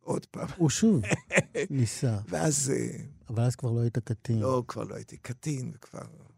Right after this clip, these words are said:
Speaker 1: הורדתי אותו מעליי, אבל זה היה בסדר. זה היה בסדר. אה, בסדר. שמע, היו לי המון המון סיפורים. אבל אבא שלי אז, אני זוכר שאז הוא התרסק, ואז הוא אמר לי, "אתה לא, אה,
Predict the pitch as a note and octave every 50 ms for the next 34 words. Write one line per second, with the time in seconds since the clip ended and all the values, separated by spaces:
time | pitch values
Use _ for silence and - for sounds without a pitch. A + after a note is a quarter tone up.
0 | _ _ _ _ _ _ - - A2 A#2 A#2+ - - A#2+ - - A2+ G2 F2+ -
1 | - _ _ _ D3 D3 A2 A2 A2+ A2+ G#2+ G#2+ G#2+ G2+ G2+ - G2 - - G2
2 | F#2+ F#2 - - - - - A#2+ A2 - G#2+ G2+ - - _ _ _ _ _ _
3 | _ - C3+ - - - - - - - - - - - - _ _ _ _ _
4 | _ _ _ _ _ _ _ _ - A#3+ C4+ - _ - - - - B3 - -
5 | - _ _ - - - F3 D#3+ - - - - B2+ B2+ B2+ C#3+ D3 B2+ A#2 B2
6 | A2+ G#2+ G#2+ G2+ G2+ G2+ - - - - - - - G2 F#2 G2 A2 - - -
7 | _ _ _ _ _ _ _ _ - A#2+ - - - - - D3 D#3 E3 - -
8 | C3+ C3 B2 G#2+ - B2 G#2+ A2+ A2+ A2 A#2+ A#2+ A2 - A#2 A2+ B2+ B2+ - -
9 | - - - B2+ C3 B2 - - - _ _ _ _ _ _ _ - G#2 - -
10 | F#2+ - - - - - - - _ _ - - _ _ _ _ _ _ _ A2
11 | G#2 - G#2+ A#2 - - - - G#2+ G#2+ A#2 A2+ - - - _ _ _ _ _
12 | _ _ _ _ _ _ D3 A2 - - A2+ G#2 G#2+ A2 A2 G#2+ G#2 - - -
13 | _ _ _ _ _ _ _ _ B2+